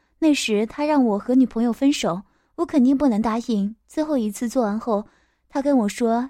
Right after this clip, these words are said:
家里让他相亲，然后和我说可能是谁，因为我在社会上也认识不少人，所以他一描述我就知道对象是个很老实、很乖巧的男生，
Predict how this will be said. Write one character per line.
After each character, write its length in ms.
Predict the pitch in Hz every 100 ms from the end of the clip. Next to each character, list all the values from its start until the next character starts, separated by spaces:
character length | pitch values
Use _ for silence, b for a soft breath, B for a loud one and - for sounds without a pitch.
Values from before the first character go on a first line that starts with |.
| -
家 200 | 277 254
里 80 | 226
让 160 | 240
他 100 | 254
相 240 | 254 262 269
亲， 300 | 262 262 277 b b
然 200 | - 226
后 320 | 226 240 214 220 _ _
和 140 | - 277
我 100 | 233
说 260 | - 240
可 160 | 254 233
能 140 | 185
是 160 | 208 254
谁， 380 | 240 185 180 226 _ _ _ _ _ _
因 160 | 294 320
为 100 | 330
我 160 | 269
在 160 | 190 254
社 200 | - 269
会 100 | 254
上 300 | - 214 202 b b
也 120 | 240
认 160 | 233 277
识 120 | 254
不 140 | 247 269
少 180 | 196
人， 320 | 175 175 185 226 _ _ _ _ _ _ _
所 180 | - 269
以 280 | 254 196 202
他 140 | -
一 100 | 294
描 220 | 240 196 220
述 340 | - 277 214 B -
我 120 | 214
就 120 | 226
知 180 | 214 214
道 220 | 196 190 b b
对 100 | -
象 220 | 285 285 277
是 100 | 226
个 120 | 240
很 160 | 240
老 180 | 254 202
实、 240 | 202 208 208
很 240 | - 202
乖 160 | 226 277
巧 160 | 233
的 80 | 180
男 180 | 180 185
生， 260 | 196 208